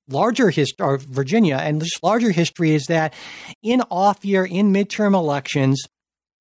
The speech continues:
when, when the, the party in power, especially when it's a, there's an unpopular president and Biden's, you know, approval is forty-two point nine and sinking and has been for a while since late August,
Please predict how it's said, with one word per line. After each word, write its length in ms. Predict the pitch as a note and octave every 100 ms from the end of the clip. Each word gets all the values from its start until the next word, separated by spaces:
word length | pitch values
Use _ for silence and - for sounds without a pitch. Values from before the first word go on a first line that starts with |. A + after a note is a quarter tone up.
| _ -
when, 280 | F3 E3+ F#3+ G3
when 340 | E3+ D#3 D3+
the, 260 | C#3+ C#3 E3+
the 100 | D3+
party 380 | - A#3+ C4+ C4+
in 80 | A#3
power, 460 | G#3 F3+ E3+ C#3+
especially 520 | D3 - G#3+ A3 B3 G#3+
when 440 | E3+ E3 D#3+ F#3+
it's 180 | E3+ -
a, 120 | E3
there's 220 | D#3+ D3+
an 80 | D3+ -
unpopular 640 | F#3+ A3 G#3+ G#3 G#3+ F3+
president 520 | E3+ F#3+ D#3+ C3+ C#3 E3+
and 220 | D3 C3 -
Biden's, 440 | D#3 F3+ F#3 E3+ - - - -
you 120 | D#3+
know, 80 | D3+ F3 F#3
approval 480 | - G#3+ G3 F3+
is 120 | C#3+ -
forty-two 540 | G3+ G3+ G3 - G#3
point 320 | - G3 F3
nine 300 | D#3+ E3 E3+
and 160 | C#3+ C3+ -
sinking 460 | A3 G3 C3+ B2+
and 80 | C#3
has 240 | D3+ E3+ D#3+
been 200 | E3+ D#3+
for 260 | - D#3
a 60 | C3+
while 380 | C#3+ F3+ D3+ C3+
since 300 | - D3+ E3
late 240 | E3 D3+
August, 500 | E3 E3+ C3 C3+ -